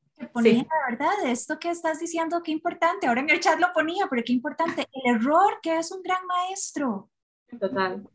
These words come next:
Speaker 1: Compartirnos los errores, aprender en conjunto.
Speaker 3: Total, para mí es lo que más me enseña, los errores, <laughs> parece que no.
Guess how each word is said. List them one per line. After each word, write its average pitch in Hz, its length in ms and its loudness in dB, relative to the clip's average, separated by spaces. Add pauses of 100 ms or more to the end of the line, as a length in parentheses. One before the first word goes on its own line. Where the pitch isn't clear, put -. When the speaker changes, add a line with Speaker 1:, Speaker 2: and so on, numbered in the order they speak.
(180)
Speaker 1:
Compartirnos 381 960 -2
los 302 180 0
errores, 302 640 2
aprender 240 640 2
en 349 140 -6
conjunto. 285 760 -6 (580)
Speaker 3:
Total, 196 520 2
para 185 180 -2
mí 202 160 4
es 240 100 2
lo 277 140 2
que 240 80 2
más 220 220 2
me 196 120 2
enseña, 202 520 -2
los 202 200 -4
errores, 254 460 -2
<laughs> - 20 -12
parece 220 360 -2
que 226 120 2
no. 233 240 0